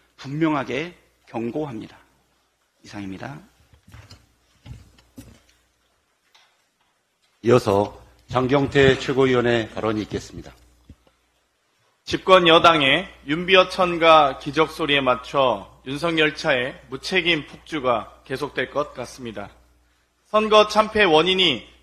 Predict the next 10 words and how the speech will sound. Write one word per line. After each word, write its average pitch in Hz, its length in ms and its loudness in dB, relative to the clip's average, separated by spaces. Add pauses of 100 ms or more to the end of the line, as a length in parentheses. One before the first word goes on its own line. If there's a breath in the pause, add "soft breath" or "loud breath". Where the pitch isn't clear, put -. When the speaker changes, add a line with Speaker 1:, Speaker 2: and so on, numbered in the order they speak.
Speaker 3:
윤석열 185 560 0
대통령에게 180 720 -2
있다는 151 580 0
내부 147 300 0
지적에도 147 480 -2
불구하고 123 720 -6 (440)
임명직 165 580 0
당직자의 147 720 -2 (340)
뜬금없는 190 600 -2
사퇴로 139 560 -10